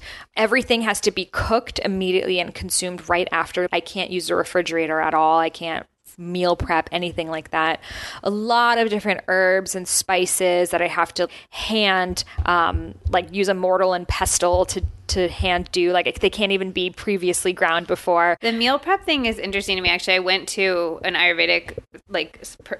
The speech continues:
Speaker 2: place in L A,
Speaker 1: Yeah.
Speaker 2: um, that a lot of celebrities go to, and the woman there told me that you can never eat leftover food in Ayurveda because it's lost all of its, like,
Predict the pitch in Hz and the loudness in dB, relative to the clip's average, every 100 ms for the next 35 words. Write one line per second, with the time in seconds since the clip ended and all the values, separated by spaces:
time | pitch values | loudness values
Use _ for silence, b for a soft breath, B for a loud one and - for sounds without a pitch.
0 | - 196 180 - 185 175 170 165 160 196 | -6 -2 -2 -2 -4 -2 0 2 2 2
1 | 269 233 170 - - 190 196 190 190 190 | 0 -2 -2 -4 -4 -2 0 0 2 2
2 | 180 185 - 175 196 214 220 240 233 262 | 2 -2 -2 -2 2 0 0 -2 -2 0
3 | 247 202 185 185 196 190 180 185 180 - | 0 -2 -2 0 0 0 2 2 2 -2
4 | 190 180 180 175 170 - 180 175 120 - | -4 -4 -4 -4 -6 -4 -2 0 -2 -8
5 | _ _ _ _ - 180 202 190 196 180 | _ _ _ _ -20 -10 -4 -4 -4 -2
6 | 170 165 165 160 113 117 - 180 175 165 | 0 0 0 0 0 -2 -2 -4 -2 -4
7 | 185 180 170 180 196 202 220 233 240 233 | -2 0 2 2 0 0 2 2 4 2
8 | 196 196 180 165 165 - 175 160 160 - | 0 0 0 2 0 -2 0 4 4 2
9 | 185 170 165 160 - - - - 170 - | 2 4 2 -2 -8 -10 -16 -10 -8 -10